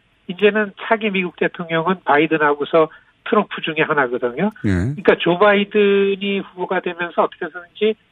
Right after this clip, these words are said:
Speaker 1: 어, 스윙 스테이트의
Speaker 2: 음.
Speaker 1: 대안을 세워야 되는지 코로나 사태가 왔어요.
Speaker 2: 음.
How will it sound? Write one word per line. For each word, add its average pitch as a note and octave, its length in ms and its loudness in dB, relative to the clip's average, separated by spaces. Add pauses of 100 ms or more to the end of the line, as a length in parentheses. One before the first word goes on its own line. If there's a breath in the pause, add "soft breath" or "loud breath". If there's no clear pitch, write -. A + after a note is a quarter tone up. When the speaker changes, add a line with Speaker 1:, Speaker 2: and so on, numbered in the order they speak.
(240)
Speaker 1:
어, D3 100 0
스윙 C4+ 300 -4 (100)
스테이트의 F#3+ 840 0 (320 soft breath)
Speaker 2:
음. G#2+ 300 0
Speaker 1:
대안을 D#3 500 0
세워야 E3 320 2
되는지 D#3 360 -4
코로나 A#3 380 0
사태가 - 380 -2
왔어요. A#2 500 -4 (200)
Speaker 2:
음. F#2+ 260 -12